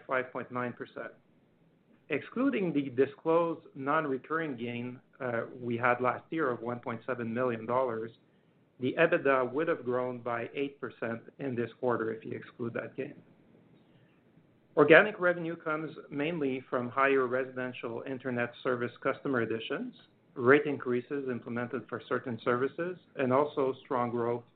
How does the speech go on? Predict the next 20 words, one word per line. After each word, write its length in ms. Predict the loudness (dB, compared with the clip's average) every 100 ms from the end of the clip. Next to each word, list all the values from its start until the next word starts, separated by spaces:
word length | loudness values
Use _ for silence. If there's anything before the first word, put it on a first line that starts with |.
| -10
in 180 | -6 -2
our 300 | -2 -2 -2
business 380 | -4 -2 -8 -10 -8
sector. 380 | -10 -8 -14 -14 _ _ _ _ _ _ _ _ _ _ -20 _ _ _ _ _ _ _
Similar 300 | 4 6 6
to 100 | 4
Cogeco 480 | -4 -2 -2 -2 -2
Connexion, 560 | -2 -2 -4 -4 -6 -6
Atlantic 420 | -2 -2 0 2
Broadband 540 | 4 6 4 0 -2
incurred 360 | -8 -4 -2 -2 -4
some 300 | -4 -4 -8 -6
higher 400 | 2 2 2 0
marketing 480 | 0 -2 -4 -6
and 80 | -4
advertising 720 | -6 -6 -6 -2 -2 -2 -6
expenses 480 | -8 -8 -6 -4 -4 -4
in 80 | -4
the 60 |
quarter, 520 | -4 -2 0 0 -2